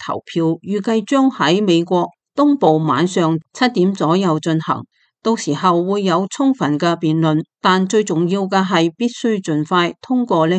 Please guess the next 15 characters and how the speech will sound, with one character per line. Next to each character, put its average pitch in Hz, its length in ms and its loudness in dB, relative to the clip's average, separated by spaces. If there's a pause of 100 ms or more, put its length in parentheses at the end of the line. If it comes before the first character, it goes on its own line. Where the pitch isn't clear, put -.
項 135 200 -4
法 - 240 -4
案。 170 240 0 (420)
多 269 220 4
位 220 240 4
知 262 160 0
情 135 240 -2
人 139 200 -2
士 151 300 -4
告 175 180 0
訴 165 320 -2
霍 147 120 -2
士 139 180 -6
新 190 200 -4
聞， 190 180 -2